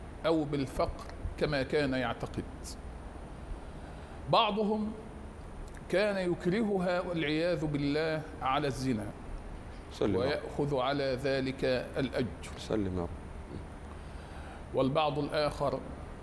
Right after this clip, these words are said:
Speaker 1: كان لا يتزوج خوفاً من ذلك الأمر.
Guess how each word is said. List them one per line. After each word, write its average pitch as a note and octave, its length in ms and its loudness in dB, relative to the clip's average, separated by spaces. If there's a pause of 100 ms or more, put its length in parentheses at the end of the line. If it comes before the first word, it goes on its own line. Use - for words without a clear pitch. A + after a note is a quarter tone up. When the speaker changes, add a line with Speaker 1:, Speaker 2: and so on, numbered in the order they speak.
(520)
Speaker 1:
كان D3+ 240 4
لا D3+ 240 2
يتزوج D3+ 680 2 (280)
خوفاً E3 480 2
من C#3+ 320 2
ذلك C#3 420 2
الأمر. B2+ 280 2